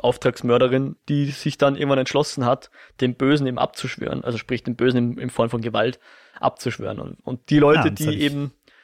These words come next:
Speaker 1: die Leute, die eben die Gewalt schon, äh, ausgeteilt haben, sag ich jetzt mal, die wissen auch, wie böse das ist. Und,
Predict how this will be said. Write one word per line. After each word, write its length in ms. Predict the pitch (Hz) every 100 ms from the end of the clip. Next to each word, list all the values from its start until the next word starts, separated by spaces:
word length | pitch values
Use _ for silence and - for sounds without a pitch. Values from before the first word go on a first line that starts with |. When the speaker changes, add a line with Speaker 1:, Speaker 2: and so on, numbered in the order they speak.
| _ _ _ _ _ _
Speaker 1:
die 80 | 151
Leute, 280 | 151 151 151
die 160 | 143 139
eben 200 | 143 139
die 120 | 143
Gewalt 380 | 139 120 131 156
schon, 340 | 151 127 123 113 _ _ -
äh, 320 | 120 117 110
ausgeteilt 720 | 107 - 165 - 151 139 120 123
haben, 140 | 117
sag 120 | 113
ich 60 | 117
jetzt 140 | 117
mal, 120 | 117
die 140 | 117 131
wissen 240 | 156 -
auch, 120 | 123 120
wie 60 |
böse 280 | 120 143 147
das 180 | 131 120
ist. 220 | 127 123
Und, 220 | 123 120